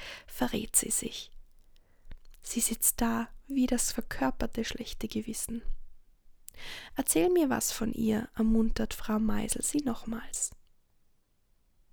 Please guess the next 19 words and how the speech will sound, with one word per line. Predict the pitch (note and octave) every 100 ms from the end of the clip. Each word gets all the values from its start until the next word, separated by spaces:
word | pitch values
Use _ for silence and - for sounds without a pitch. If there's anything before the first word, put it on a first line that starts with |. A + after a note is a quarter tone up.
| _
Britta | - D4 D4
beginnt | B3 A3+ A3+ -
zu | A#3
stottern. | - A3+ - A3+ - - - - -
Ähm, | A#3 A#3 A3+ - - - -
sie, | - - B3 A#3 A3+ A#3 - - -
sie | - - -
heißt | A3+ A3+ A3+ - - - - - - - -
Annette | - A#3+ - A3+
Kolbe, | - - C4+ C#4 D4 D#4+ - - - - - -
sie | - - A#3 A3+
ist | A3+ A3 - - -
elf | A#3 A#3 -
Jahre | A3 G#3 A#3+ C4+
alt. | D4+ E4+ - - - - - - - _ - _ _ - - - -
Ihr | B3+ B3 A#3 A3+
Vater | A3+ - G#3+ A#3 - C4+
ist | B3+ -
Arzt. | A3+ A3 - - -